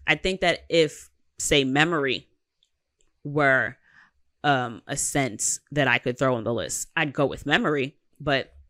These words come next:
it's not. So I don't necessarily feel the need to heighten my sense of sight. I can already see relatively well, and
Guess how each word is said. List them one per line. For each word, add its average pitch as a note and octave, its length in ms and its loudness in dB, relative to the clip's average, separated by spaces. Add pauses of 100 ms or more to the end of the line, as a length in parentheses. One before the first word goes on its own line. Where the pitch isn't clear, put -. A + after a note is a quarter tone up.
it's - 120 -6
not. C3+ 160 0 (200)
So C3+ 460 -2 (320)
I D#3+ 80 6
don't E3 380 0
necessarily D#3 640 2 (100)
feel D#3 240 4
the D3 100 2
need C#3+ 460 2
to C#3 640 -2 (540)
heighten E3 880 2 (580)
my C#3 640 0 (520)
sense - 480 -4
of - 100 -10
sight. - 600 0 (160)
I C#3 100 6
can C#3+ 180 -2
already D3+ 300 0
see E3 400 0 (140)
relatively D#3 480 -2
well, C3 400 0 (420)
and C3+ 500 0